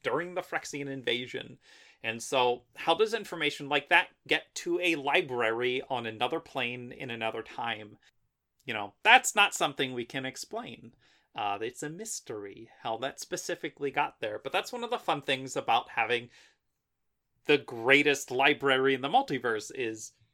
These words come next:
you just get to know things from all over. Uh, and, and I think that's a really cool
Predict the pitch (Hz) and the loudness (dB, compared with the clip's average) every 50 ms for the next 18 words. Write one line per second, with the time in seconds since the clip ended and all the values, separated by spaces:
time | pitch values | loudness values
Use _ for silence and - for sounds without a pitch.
0 | _ _ _ _ _ _ _ _ _ _ _ - - 180 208 - 233 226 - - | _ _ _ _ _ _ _ _ _ _ _ -6 -6 -6 -4 -2 -4 -6 -6 -6
1 | - - 151 151 - - - 147 131 120 120 131 147 143 - - 127 107 104 101 | 0 0 0 0 0 -8 -10 -10 -8 -4 -2 -2 -2 -2 -4 -8 -10 -10 -10 -14
2 | - - - 107 104 - - - 139 143 147 139 135 131 - 135 127 117 117 113 | -20 -18 -18 -18 -18 -14 -4 0 2 2 4 2 0 0 -2 -4 -4 -4 -4 -6
3 | - - - - - - _ _ _ _ _ _ _ _ - - 104 104 101 101 | -8 -12 -20 -20 -20 -20 _ _ _ _ _ _ _ _ -6 -2 0 0 0 0
4 | - - 113 104 104 101 101 110 113 107 104 107 107 - 139 127 - 139 127 - | -2 -2 -4 -4 -4 -6 -10 -12 -12 -10 -10 -10 -10 -10 -10 -8 -4 -4 -4 -2
5 | - 123 117 113 120 120 123 123 117 - - - - - - 143 131 131 131 127 | -2 -6 -4 -4 -4 -4 -4 -6 -8 -10 -16 -18 -14 -8 -8 -6 -6 -6 -6 -6
6 | 127 127 127 123 120 - | -6 -6 -6 -8 -10 -12